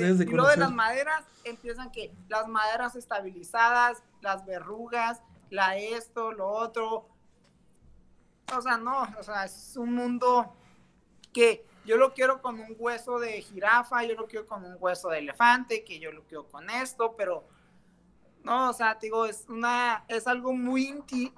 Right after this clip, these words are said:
Speaker 2: interdisciplinario, muy bonito. Yo la verdad no conozco ni el dos por ciento de lo que es toda la cuchillería,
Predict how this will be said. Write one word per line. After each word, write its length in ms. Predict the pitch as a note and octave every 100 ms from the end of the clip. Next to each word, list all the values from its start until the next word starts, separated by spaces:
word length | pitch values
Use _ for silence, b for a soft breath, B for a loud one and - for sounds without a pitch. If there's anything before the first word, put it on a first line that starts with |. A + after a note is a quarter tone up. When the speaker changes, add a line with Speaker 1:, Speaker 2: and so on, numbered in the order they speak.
| -
Speaker 2:
interdisciplinario, 1400 | G#3 G#3 G#3+ G#3+ G#3 F#3+ F#3+ G3 G3+ F3+ E3 F3 F3+ D#3+ - -
muy 160 | A3+
bonito. 560 | C#4+ D4 D4 D4 A3+ - -
Yo 160 | G3+
la 160 | A3+ B3+
verdad 200 | A3 G#3
no 140 | A3
conozco 340 | A3+ A3 G#3 A#3
ni 140 | A#3
el 100 | F3+
dos 160 | F3+ F3+
por 200 | G#3+ G3+
ciento 280 | G3 F#3+ G#3
de 60 |
lo 160 | G#3 F#3+
que 80 | D3+
es 80 | -
toda 140 | F#3+
la 120 | G3
cuchillería, 680 | G3 F#3 - G3+ G#3 A#3+ B3+